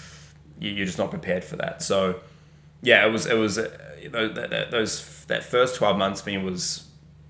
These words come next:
this is two thousand eleven, was, was, uh,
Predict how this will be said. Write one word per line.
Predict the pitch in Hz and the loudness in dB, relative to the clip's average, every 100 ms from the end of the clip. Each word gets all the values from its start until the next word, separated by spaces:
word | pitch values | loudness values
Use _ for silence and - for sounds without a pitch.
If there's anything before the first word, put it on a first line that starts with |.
| - - - | -20 -16 -12
this | - 110 107 | -6 -2 -2
is | - | -2
two | 101 | 2
thousand | 98 95 95 | 2 2 -2
eleven, | 95 92 92 95 | -2 -2 -2 -4
was, | 95 82 - - | -4 -4 -6 -6
was, | 98 90 87 | -4 -4 -2
uh, | 92 90 92 - | -2 -2 -4 -4